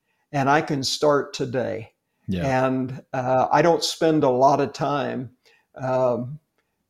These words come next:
Speaker 1: you know, wallowing in, in that, that regret of the past, but I do use it as fuel
Speaker 2: Mm-hmm.
Speaker 1: for saying, "What am I gonna do different?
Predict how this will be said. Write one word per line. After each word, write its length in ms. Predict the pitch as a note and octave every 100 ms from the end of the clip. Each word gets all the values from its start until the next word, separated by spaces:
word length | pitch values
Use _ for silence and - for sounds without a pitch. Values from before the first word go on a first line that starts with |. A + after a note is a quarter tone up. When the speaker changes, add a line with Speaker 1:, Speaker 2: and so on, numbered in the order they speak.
| _
Speaker 1:
you 180 | D#3 C#3
know, 380 | C#3 C3+ C3 -
wallowing 640 | C3+ C3 C#3+ C#3+ C3 B2 B2+
in, 360 | C3+ C3 - -
in 220 | C#3+ C3
that, 400 | B2+ B2 B2 - - - _ -
that 440 | - G#2 C3 A#2
regret 540 | C3+ C3 A#2+ C#3 C3 -
of 260 | C#3+ B2
the 80 | B2
past, 560 | - - C3+ A#2 - C3+
but 140 | C3
I 100 | B2+
do 260 | B2 D3 E3
use 440 | C#3 D3+ D3+ C#3+
it 80 | C3+
as 200 | B2+ -
fuel 580 | - C3+ B2+ A2 A#2 _ _ _ _
Speaker 2:
Mm-hmm. 120 | B2 G2+
Speaker 1:
for 160 | -
saying, 680 | - - C#3 C3 B2+ B2+ A#2+
"What 160 | C#3 D3
am 100 | D3+
I 120 | C#3+
gonna 200 | C3 B2+
do 200 | B2+ C3
different? 560 | A2+ B2 A#2+ A2+ G2